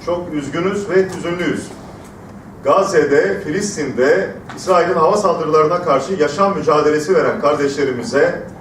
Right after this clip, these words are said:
Allah'tan kolaylıklar diliyoruz. Maalesef telin etmek, lanetlemek, bela okumak dışında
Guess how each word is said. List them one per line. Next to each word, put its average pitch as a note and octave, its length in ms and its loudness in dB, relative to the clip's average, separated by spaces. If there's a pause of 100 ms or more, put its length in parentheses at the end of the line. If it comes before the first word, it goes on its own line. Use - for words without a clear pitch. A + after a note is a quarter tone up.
(220)
Allah'tan E3+ 500 2
kolaylıklar F#3+ 580 4
diliyoruz. C#3 400 0 (920)
Maalesef G#3 640 2
telin F#3 280 -2
etmek, - 500 0
lanetlemek, F3 720 2 (1400)
bela G#3+ 400 4
okumak G3 360 0
dışında C3+ 680 0